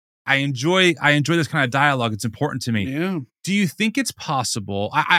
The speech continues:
Speaker 1: I have two things to say about this. My first question
Speaker 2: Yeah.
Speaker 1: is, do you think it's possible for someone to forfeit the image of God that's stamped on them? Like, can someone become so depraved in their mind and do,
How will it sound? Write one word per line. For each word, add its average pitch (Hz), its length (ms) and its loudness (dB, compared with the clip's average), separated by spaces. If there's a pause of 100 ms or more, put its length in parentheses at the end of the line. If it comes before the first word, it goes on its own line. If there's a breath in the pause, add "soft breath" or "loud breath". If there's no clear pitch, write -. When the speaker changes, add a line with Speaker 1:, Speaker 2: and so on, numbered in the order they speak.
Speaker 1:
I - 20 6
have 185 120 2
two 202 180 -2
things 143 240 0
to 113 40 -6
say 107 160 -2
about 92 220 -4
this. - 200 -10 (300)
My 151 80 2
first 202 260 -4
question 175 300 -2
Speaker 2:
Yeah. 147 40 -4
Speaker 1:
is, 135 120 -6
do 151 80 -6
you 160 100 0
think 190 300 -6
it's - 140 -8
possible 131 640 -6
for 123 120 -6
someone 135 580 -4
to 117 100 -6
forfeit 107 720 -6
the 107 160 -8
image 104 220 -8
of 98 100 -10
God 95 240 -8
that's 95 160 -8
stamped 90 300 -10
on 80 180 -18
them? 69 160 -20 (160)
Like, 139 140 -4
can 147 100 -4
someone 185 380 -2
become 165 340 -4
so 143 300 -2
depraved 127 460 -4
in 117 80 -4
their 110 120 -4
mind 98 300 -2
and 98 100 -4
do, 110 140 2